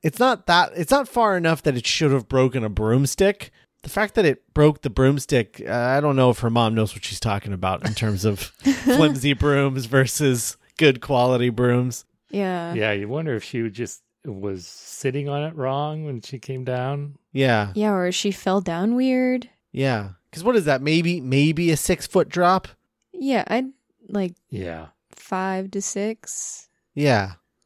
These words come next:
Speaker 1: That's not very far to break a broomstick. The broomsticks are pretty thick. They're, they're pretty durable.
Speaker 2: Yeah.
Speaker 3: And it looks like she,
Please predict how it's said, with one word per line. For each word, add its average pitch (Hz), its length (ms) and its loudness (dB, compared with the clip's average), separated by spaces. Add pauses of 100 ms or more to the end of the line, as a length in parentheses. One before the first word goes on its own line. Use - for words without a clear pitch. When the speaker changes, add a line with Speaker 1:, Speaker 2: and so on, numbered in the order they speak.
(140)
Speaker 1:
That's - 460 -10
not 147 220 -2
very 127 240 0
far 139 380 0
to 98 80 -6
break 127 320 0
a 95 80 -4
broomstick. 104 680 -2 (320)
The 160 140 -10
broomsticks 180 540 0
are 95 120 -4
pretty 95 500 -2
thick. - 420 0
They're, 110 160 -8 (160)
they're 113 140 -2
pretty 160 320 -4 (240)
durable. 113 500 0 (100)
Speaker 2:
Yeah. 214 240 2
Speaker 3:
And 190 160 0
it 185 40 -2
looks - 260 -6
like 117 240 -2
she, - 320 -12